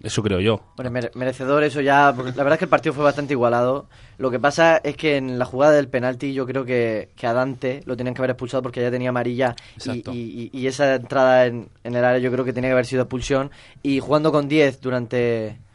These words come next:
Speaker 2: durante toda esa segunda parte, yo creo que el Dortmund hubiera tenido más ventaja, sobre todo en la prórroga, que hubiera tenido un, un mayor físico.
Speaker 1: Pero Lewandowski también tendría que haber sido expulsado por la misma regla de tres, cuando le, le
Speaker 2: Bueno.
Speaker 1: pegó el pisotón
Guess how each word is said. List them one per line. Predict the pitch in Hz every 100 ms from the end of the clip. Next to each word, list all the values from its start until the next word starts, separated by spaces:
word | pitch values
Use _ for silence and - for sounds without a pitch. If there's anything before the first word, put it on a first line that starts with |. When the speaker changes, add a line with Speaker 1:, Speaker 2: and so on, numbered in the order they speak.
| _ -
Speaker 2:
durante | 127 123 123
toda | 143
esa | 147 135
segunda | 127 127
parte, | 123 127 135
yo | 127
creo | 131
que | 123
el | 117
Dortmund | 127 131
hubiera | 123 123
tenido | 120 120
más | 123
ventaja, | 113 117 131 123 127 - _ _ _
sobre | - 123
todo | 120
en | 135
la | 127
prórroga, | 131 135 131 127
que |
hubiera | 123 127
tenido | 120 120
un, | 117 117 -
un | 123
mayor | 123 120 117
físico. | 147 151 107 -
Speaker 1:
Pero | 120
Lewandowski | 117 110 117 139
también | 139 131
tendría | 120 110
que | 107
haber | 104
sido | 117 107
expulsado | - 107 110 110
por | 101
la | 101
misma | 101 98
regla | 98 98
de | 92
tres, | 107
cuando | 117 107 104
le, | 101
le |
Speaker 2:
Bueno. | 104 165
Speaker 1:
pegó | 123 113
el | 113
pisotón | 117 107 117 123 113